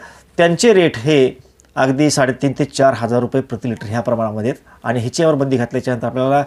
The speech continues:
तणनाशक फवारण्यासाठी आपल्याला त्याचा वापर करावाच लागेल. म्हणजे एका अर्थानं ज्या काही कंपन्या आहेत, त्या कंपन्याचा लाभ व्हावा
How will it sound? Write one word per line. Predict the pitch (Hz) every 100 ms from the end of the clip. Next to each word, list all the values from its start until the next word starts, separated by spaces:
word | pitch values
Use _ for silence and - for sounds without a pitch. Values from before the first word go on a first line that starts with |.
| - - - 143
तणनाशक | 151 156 - -
फवारण्यासाठी | 156 139 131 123 127
आपल्याला | 120 131
त्याचा | 123 135
वापर | 123 127
करावाच | - 117 117 117
लागेल. | 110 104 - _ - - - -
म्हणजे | 151 151
एका | 135 180
अर्थानं | 165 - 156
ज्या | 156 160
काही | 165
कंपन्या | 151 123 147 143
आहेत, | 123 113 - - _ - - _ _
त्या | 147
कंपन्याचा | - 143 131 147 147 151 147 170 175
लाभ | 135 127 147 165
व्हावा | 156 - - 123 135